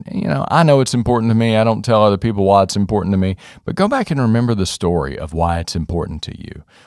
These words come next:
What memory does this artifact evoke? And, and how does that memory tell the story of God's faithfulness in your life? And then the next step is this. How can I share that story with somebody else? You know, I just told the story of the clock,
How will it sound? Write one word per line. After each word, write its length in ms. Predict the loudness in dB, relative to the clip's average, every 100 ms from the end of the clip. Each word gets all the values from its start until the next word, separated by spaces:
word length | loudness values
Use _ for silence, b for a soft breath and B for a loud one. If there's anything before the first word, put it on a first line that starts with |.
| b
What 400 | -8 0 2 0 _ _ _
memory 600 | 2 4 4 2 2 0
does 280 | -2 -4 -2
this 320 | -2 -2 -4 -6
artifact 640 | -2 -2 -2 -6 -10 -10 -12
evoke? 640 | -10 -8 -8 -8 -12 -20 -20 -8
And, 540 | -6 -4 -4 -6 -8 b b b b -8
and 80 |
how 360 | -6 -2 0 2
does 240 | 0 0
that 260 | 2 0 0
memory 640 | 0 2 4 2 0 -4 -8
tell 260 | -2 0 0
the 120 | -2
story 400 | -4 -4 -2 -2
of 100 | -4
God's 260 | -4 -4
faithfulness 580 | -4 -6 -6 -8 -8 -8
in 80 | -8
your 140 | -8
life? 320 | -4 -4 -4 -2
And 140 | 0
then 140 | 2
the 80 | 2
next 220 | 2 -2
step 240 | -2 -4 -4
is 140 | -4
this. 320 | -2 -2 -2 -8 b b b b b b
How 200 | -4 -2
can 180 | 0 0
I 140 | 2
share 220 | 0 -2 -2
that 180 | -4
story 300 | -4 -4 -2
with 100 | -2 -4
somebody 400 | -2 -2 -2 -2
else? 420 | -4 -8 -14 -20 _ _ _ _ _ -2
You 40 |
know, 40 | 0
I 100 | 2
just 200 | 0 0
told 200 | -2 0
the 60 |
story 380 | -4 -4 -4 -4
of 100 | -4
the 80 | -4
clock, 540 | -2 0 0 -4 -16